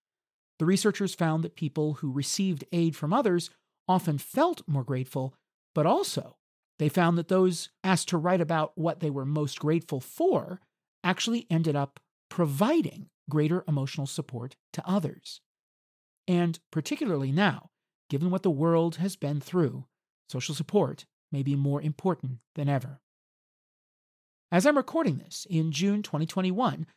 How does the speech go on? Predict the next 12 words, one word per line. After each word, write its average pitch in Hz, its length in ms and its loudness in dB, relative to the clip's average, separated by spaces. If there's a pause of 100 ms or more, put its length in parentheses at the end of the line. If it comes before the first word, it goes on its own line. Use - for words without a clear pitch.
(220)
some 330 260 2
parts 160 260 -2
of 135 40 -6
the 127 80 -4
globe 127 320 -4
are 160 100 0
seeing 196 320 0
precipitous 285 800 -4
drops - 540 0
in 165 120 -2
covid 151 320 0
cases, - 540 -2